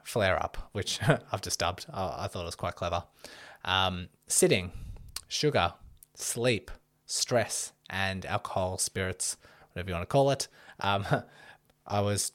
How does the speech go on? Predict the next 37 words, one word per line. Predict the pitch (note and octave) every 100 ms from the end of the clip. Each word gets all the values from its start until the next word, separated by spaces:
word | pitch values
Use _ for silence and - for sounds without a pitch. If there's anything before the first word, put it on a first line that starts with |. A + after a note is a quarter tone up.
| -
try-, | A#2 -
I | G#2
was | G2 -
driving | B2 A2 A2 G2+ G2 -
home | G#2 G2 F#2 F2 _ -
from | - F#2+ F2 -
my | F#2+ F#2
beach | F#2+ F#2
house, | F#2 F2 F2 - -
or | F2+ -
my | F2+
girlfriend's | F#2 E2+ F2
beach | F2 F2
house, | - F#2 - - - -
um, | F2 E2+ F2+
just | - F2+ - _
a | _ _ -
couple | - F2
of | E2+
hours | F2 F2+ F2+
ago, | F2 F2+ - - - - -
and | F2+ E2+
I, | D#2+ E2+
I | G2
told | F#2 G2 F#2
her | F2
about | E2+ F2+ -
these, | F2 E2+ F2+ - -
these | G2 F#2
S's | A#2+ - F2+ E2+
and | F2+ F2
just | F2 -
trying | G2+
to | F2+
guess | G2+ -
them | - F2
all. | D#2 E2